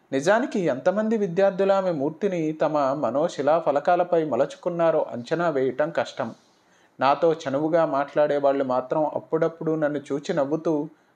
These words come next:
"అదృష్టవంతుడివిరా" అంటారు. వాళ్ళే అభిప్రాయంతో నన్ను ఏడిపించాలనే అంటారో తరువాత తరువాత నాకు తెలిసి వచ్చింది.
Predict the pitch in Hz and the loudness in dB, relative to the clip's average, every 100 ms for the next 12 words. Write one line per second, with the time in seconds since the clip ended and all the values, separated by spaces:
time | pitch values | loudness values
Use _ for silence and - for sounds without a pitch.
0 | - 113 135 170 196 214 208 208 214 202 | -4 -2 -2 -4 -2 0 0 0 0 0
1 | 190 151 131 156 - 143 139 120 110 - | 2 2 2 0 -8 -12 -2 -2 -2 -6
2 | _ _ _ _ _ 131 143 127 147 165 | _ _ _ _ _ 4 4 4 4 2
3 | 165 165 165 156 156 156 156 147 143 131 | 0 0 2 2 0 0 0 0 -2 -2
4 | 131 165 170 165 165 151 156 151 - 123 | -2 -2 -4 -2 0 0 0 -2 -4 -4
5 | 131 160 160 131 135 _ _ _ 127 139 | 2 4 4 0 -4 _ _ _ 0 2
6 | 165 - 156 139 135 151 127 104 - 165 | 2 2 2 2 2 0 -2 -6 -6 -4
7 | 165 151 156 143 143 135 123 - | -2 -2 -2 -4 -6 -8 -6 -8